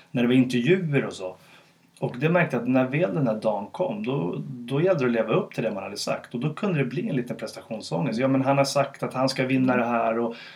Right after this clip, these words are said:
T V och tidningar. Och... Så att det jag lärde mig lite, det var att då istället försöka sätta upp mer prestationsmål. Och så kanske inte foka riktigt lika mycket på det här med resultatmål. Och, och, och en del av det också hå-, hålla för mig själv.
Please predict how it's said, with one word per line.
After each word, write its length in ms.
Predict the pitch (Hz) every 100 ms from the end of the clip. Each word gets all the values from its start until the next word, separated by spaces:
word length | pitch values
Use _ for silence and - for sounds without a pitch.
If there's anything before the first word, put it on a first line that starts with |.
| - -
T 200 | 127 120
V 120 | 117
och 220 | 120 117
tidningar. 680 | 120 131 123 120 120 117 113
Och... 220 | 113 113 - - - -
Så 140 | -
att 140 | 117 - -
det 360 | - - 123 135
jag 140 | 139
lärde 240 | 139 135 143
mig 140 | 165
lite, 260 | 147 - 113
det 80 |
var 320 | 123 135 127 117
att 160 | - _
då 340 | 117 120 123 120
istället 540 | 117 - 151 160 127
försöka 340 | - 160 160 170
sätta 240 | - 131
upp 120 | 113
mer 300 | 113 120 - -
prestationsmål. 1040 | 147 143 - - 127 107 - 104 95 95 - - - _
Och 140 | 135 -
så 120 | 123
kanske 240 | 127 131
inte 140 | 127 123
foka 380 | - 127 123
riktigt 600 | 117 123 120 139 - -
lika 240 | 120 120 120
mycket 420 | 127 123 - 143
på 60 | 131
det 80 |
här 80 | 101
med 100 | 101
resultatmål. 580 | 98 - 107 98 107 104
Och, 60 | 120 120
och, 140 | 120 120 127 -
och 100 | 135
en 80 | 123
del 320 | 120 156 143 117
av 100 | 107
det 60 |
också 240 | 104 - 117
hå-, 680 | 110 113 123 117 127 120 -
hålla 240 | - 120 107
för 100 | 120
mig 100 | 110
själv. 260 | - -